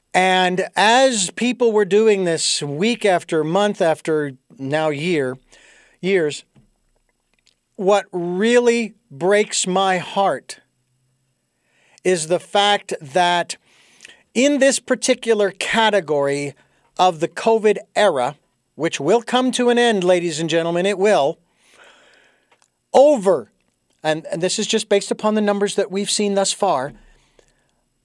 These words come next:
seven hundred thousand human beings, people we lived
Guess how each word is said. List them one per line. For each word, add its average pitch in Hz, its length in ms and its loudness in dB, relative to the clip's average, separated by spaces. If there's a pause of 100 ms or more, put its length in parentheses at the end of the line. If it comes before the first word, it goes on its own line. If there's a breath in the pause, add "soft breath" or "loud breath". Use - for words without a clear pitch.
seven 233 400 4
hundred 233 360 0
thousand 214 400 2
human 311 800 0
beings, 202 840 -2 (600)
people 277 440 2
we 247 180 0
lived 226 680 0